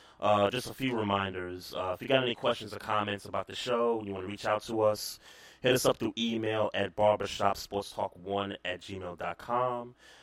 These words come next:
Uh, Maestro is on the Twitter handle at Barbershop S P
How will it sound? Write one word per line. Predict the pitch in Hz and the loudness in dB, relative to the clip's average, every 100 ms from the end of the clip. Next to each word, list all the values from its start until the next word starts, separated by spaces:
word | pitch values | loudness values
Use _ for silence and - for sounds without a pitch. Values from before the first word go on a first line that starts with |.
| - | -6
Uh, | - 95 92 | 0 2 2
Maestro | 101 117 - - 120 113 110 | 4 4 2 2 4 4 2
is | 101 98 | -2 -2
on | 101 98 | 0 0
the | 95 | -4
Twitter | - 131 117 | 0 2 2
handle | 123 123 117 120 113 - | 0 -2 0 0 0 -2
at | 95 95 92 - | -2 -2 -4 -2
Barbershop | 104 101 101 104 98 - | -2 0 -4 -2 -2 -2
S | 95 101 - | -4 -4 -10
P | - 107 | -12 -10